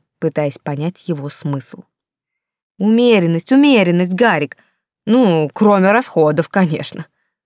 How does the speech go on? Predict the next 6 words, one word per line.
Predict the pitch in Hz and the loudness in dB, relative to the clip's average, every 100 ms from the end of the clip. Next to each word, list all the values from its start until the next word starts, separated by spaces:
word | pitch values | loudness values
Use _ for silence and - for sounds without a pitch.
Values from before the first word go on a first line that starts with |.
| - | -12
рассмеялся | 170 - 156 147 143 - 151 | -10 -8 -4 -2 -4 -4 -6
Ратмир. | 147 151 139 _ _ _ _ _ _ _ _ _ _ _ - | -4 -6 -8 _ _ _ _ _ _ _ _ _ _ _ -2
«И | 170 | 0
что | - 190 190 | 0 0 0
вы | 160 | -2
предлагаете?» | 151 147 151 151 170 165 - 175 | -6 -4 -2 0 2 2 0 -8